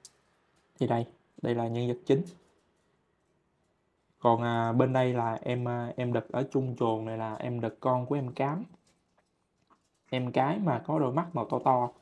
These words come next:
Em sẽ để cái hình lên trên, à, video này. Đợt trước thì, à, đẻ ba bé.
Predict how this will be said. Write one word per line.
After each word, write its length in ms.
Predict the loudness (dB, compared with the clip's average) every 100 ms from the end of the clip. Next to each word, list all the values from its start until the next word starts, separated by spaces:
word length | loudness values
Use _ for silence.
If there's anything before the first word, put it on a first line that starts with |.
| _ _ _
Em 120 | -6
sẽ 120 | -2
để 140 | 0 2
cái 120 | 2
hình 200 | 2 0
lên 200 | 0 0
trên, 200 | -2 -2
à, 300 | -4 -6 -8 -8 -2
video 300 | 0 2 -2
này. 160 | -6 -12 _ _ _ _ _ _ 2
Đợt 140 | 4
trước 220 | 8 6 6
thì, 160 | 2 2
à, 180 | 0
đẻ 220 | -2 -2 2
ba 200 | 4 4
bé. 280 | 2 0